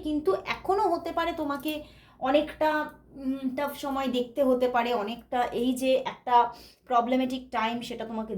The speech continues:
দেখতে হতে পারে, but কোথাও তোমাকে কিন্তু ইউনিভার্স ফেরাচ্ছে না, তোমার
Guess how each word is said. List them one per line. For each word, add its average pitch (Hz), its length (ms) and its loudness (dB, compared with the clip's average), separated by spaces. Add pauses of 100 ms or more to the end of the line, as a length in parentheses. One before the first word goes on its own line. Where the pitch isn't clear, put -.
দেখতে - 340 -8
হতে 254 260 -4
পারে, 233 160 0 (600)
but 277 120 0 (160)
কোথাও 247 360 2 (1120)
তোমাকে 226 320 -10
কিন্তু 254 140 -4
ইউনিভার্স 220 500 -4 (100)
ফেরাচ্ছে 190 540 -6
না, - 60 -14 (880)
তোমার 294 300 6